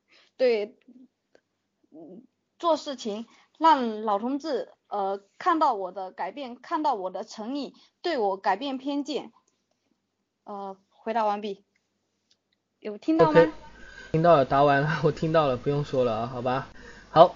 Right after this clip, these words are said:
Speaker 2: 我们来看三位同学的答题。我发现我认为很简单的题目，这个大家的答题的问题反而更严重啊。这个，这个人际题，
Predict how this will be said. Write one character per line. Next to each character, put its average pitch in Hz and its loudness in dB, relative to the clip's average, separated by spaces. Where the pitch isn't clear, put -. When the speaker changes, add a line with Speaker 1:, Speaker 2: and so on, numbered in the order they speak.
Speaker 2:
我 135 0
们 131 0
来 135 4
看 147 -2
三 156 0
位 151 4
同 131 -4
学 135 -2
的 123 2
答 120 -2
题。 117 -6
我 135 -2
发 220 6
现 214 6
我 139 8
认 220 10
为 175 10
很 180 2
简 139 4
单 165 4
的 185 4
题 143 0
目， 143 0
这 226 0
个 214 6
大 214 10
家 220 8
的 208 8
答 160 6
题 202 0
的 185 8
问 240 8
题 - -4
反 156 4
而 139 2
更 247 6
严 131 2
重 143 2
啊。 123 -2
这 - -10
个， 170 -2
这 175 -4
个 185 6
人 160 6
际 262 0
题， 147 -4